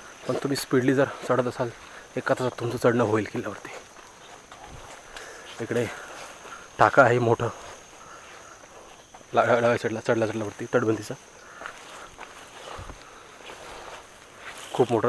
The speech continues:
टाका आहे पाण्याचा. शुद्ध पाणी नाही आहे सध्या, पावसाळा आहे, कारण तटबंदी पण मस्त आहे सगळी केलेली टाक्याची, अजूनही शाबीत आहे.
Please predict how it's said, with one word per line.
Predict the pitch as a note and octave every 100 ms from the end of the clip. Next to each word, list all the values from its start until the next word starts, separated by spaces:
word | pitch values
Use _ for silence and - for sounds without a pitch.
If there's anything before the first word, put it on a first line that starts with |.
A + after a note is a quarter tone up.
| A#2
टाका | G#2+ A#2
आहे | F#2+ F#2+
पाण्याचा. | - - - G2+ G2 - - - - - - - - - - - - - - - - - - - - - - - - - - - - - -
शुद्ध | A#2 A#2
पाणी | A2 G#2+
नाही | A#2 C3
आहे | B2+
सध्या, | B2+ A2+ C3 - - - - - -
पावसाळा | G#2+ B2+ B2+
आहे, | A#2
कारण | A2+ A#2+ A2+ - - - - - - - - - - -
तटबंदी | B2+ B2 B2+
पण | -
मस्त | B2+ A#2+ -
आहे | G#2 E2+ - - - - - - - - - - - - - - - -
सगळी | G#2 G#2+ - - - - - - - -
केलेली | G2+ G#2 -
टाक्याची, | A#2+ G#2 G2 A2 -
अजूनही | A2 G#2+ G#2+
शाबीत | - G#2+ A#2
आहे. | G2+